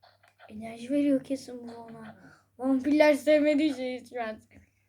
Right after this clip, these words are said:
Ama şimdi çekersem mahvolacak yine ağlayacak. Şimdi bir plan yapmam lazım. Ağzının içine bununla bakacağım. Hemen bunu koyayım. Çekeceğim bakacağım hızlıca.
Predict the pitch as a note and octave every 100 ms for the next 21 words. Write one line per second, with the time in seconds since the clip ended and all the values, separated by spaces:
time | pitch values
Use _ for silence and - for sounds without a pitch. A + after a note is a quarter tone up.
0 | _ - A3 G#3+ - A3+ A#3+ A#3 A3+ A#3+
1 | A#3+ A#3 A3 A3+ A3+ A3+ A3 A#3 A3+ A3
2 | A#3 A3+ G#3 G#3 G3+ - - _ _ _
3 | - C4 B3 A#3 C#4 C#4+ C#4+ C#4 B3+ B3
4 | A#3+ A#3 A3+ - _ _ _ _ - -
5 | - C#4+ D4+ D4+ D4+ D4 D#4+ D#4 D#4 D4+
6 | C#4+ C#4+ C4+ C4 C4 _ _ _ _ _
7 | - - _ _ - D#4+ D#4+ D#4 D#4+ D#4
8 | D#4+ D#4+ F4+ - - _ _ - _ _
9 | _ _ _ - C#4+ D4 F4+ D#4+ C#4 C#4+
10 | C4+ A#3 G#3 G3+